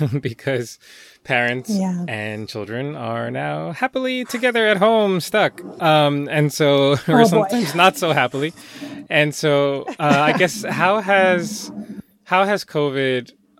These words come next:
Speaker 1: um, impacted, so not only your practice and how you do your work, but how,
Speaker 2: Mm-hmm.
Speaker 1: I mean, I'm pretty sure it has. How has covid impacted your clients, and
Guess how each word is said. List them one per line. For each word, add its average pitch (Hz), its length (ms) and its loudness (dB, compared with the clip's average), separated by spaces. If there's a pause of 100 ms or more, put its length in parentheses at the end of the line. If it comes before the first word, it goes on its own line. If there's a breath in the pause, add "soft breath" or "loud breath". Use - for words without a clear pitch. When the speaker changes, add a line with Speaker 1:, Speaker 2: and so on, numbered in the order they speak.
(120)
Speaker 1:
um, 113 680 -8 (560)
impacted, 120 840 -6
so 139 160 -8
not 135 220 0
only 127 640 -2
your 147 240 -2
practice 107 680 -6
and 101 140 -12
how 117 200 -4
you 117 280 -4
do 110 360 -6
your 123 280 -4
work, 101 440 -10 (480 soft breath)
but 117 340 0 (760)
how, 165 400 2
Speaker 2:
Mm-hmm. - 1040 -8
Speaker 1:
I 131 40 -6
mean, 117 140 -6
I'm 117 160 -6
pretty 120 180 -8
sure 113 180 -4
it 113 40 -6
has. 147 280 0
How 151 160 0
has 139 100 -6
covid 135 340 -6
impacted 120 440 -6
your 110 120 -8
clients, 143 540 -2
and 123 260 -6